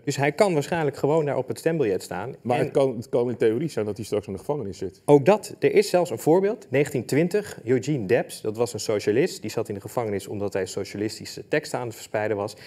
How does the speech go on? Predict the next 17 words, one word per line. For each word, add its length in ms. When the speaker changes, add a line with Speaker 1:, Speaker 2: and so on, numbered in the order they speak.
Speaker 1:
Die 180
heeft 360
voor 280
de 60
socialisten 520
meegedaan 560
en 120
heeft 140
vanuit 300
de 60
gevangenis 520
heeft 180
hij 100
een 60
kleine 280
miljoen 360
stemmen 440